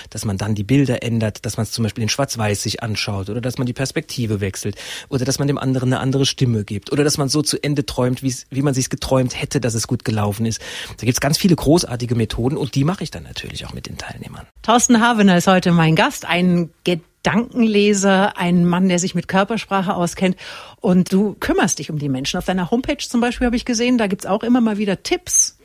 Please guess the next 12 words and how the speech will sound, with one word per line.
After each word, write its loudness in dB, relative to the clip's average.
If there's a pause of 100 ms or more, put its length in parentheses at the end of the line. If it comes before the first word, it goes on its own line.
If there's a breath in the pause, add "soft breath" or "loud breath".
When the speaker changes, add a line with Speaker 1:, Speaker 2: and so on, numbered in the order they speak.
(500 loud breath)
Speaker 2:
Sag 2
mal 8
die 0
Adresse. -2 (200 loud breath)
Speaker 1:
Ja, 4
w 6
w 6
w 6
torsten 2 (420)
havener 2
dot -6
com 4